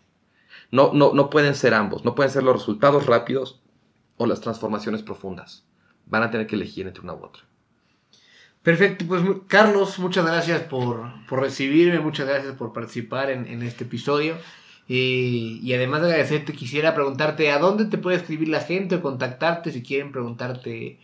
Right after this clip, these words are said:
Speaker 1: Mira, la manera más fácil de contactarme es a través de Twitter. Eh, mi, mi dirección en Twitter es arroba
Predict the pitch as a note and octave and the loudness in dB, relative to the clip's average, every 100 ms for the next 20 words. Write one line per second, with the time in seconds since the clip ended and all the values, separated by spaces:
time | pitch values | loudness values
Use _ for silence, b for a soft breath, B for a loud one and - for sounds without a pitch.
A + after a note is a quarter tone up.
0 | b - C3+ C3 B2+ B2+ D3 D3 C#3+ C#3 | b -4 -2 0 -2 0 0 0 0 -2
1 | C3 B2 A2+ G2 - F#2 - A2 A#2 A2 | -6 -6 -8 -8 -8 -10 -4 -2 -2 -6
2 | A2 G2 F#2+ G2 F#2+ A2 A2+ - - - | -8 -6 -6 -6 -8 -6 -6 -6 -8 -12
3 | _ F#2+ F#2 F2 F2+ F#2 - F#2+ F#2 F#2+ | _ -8 -8 -8 -14 -14 -8 -6 -4 -4
4 | - C3+ C3+ B2 G2+ - G#2 - G2 G2 | -2 2 4 4 0 -4 -8 -4 -6 -6
5 | - F#2+ G#2 A2 A#2+ C#3 B | -6 -4 0 2 2 -2 B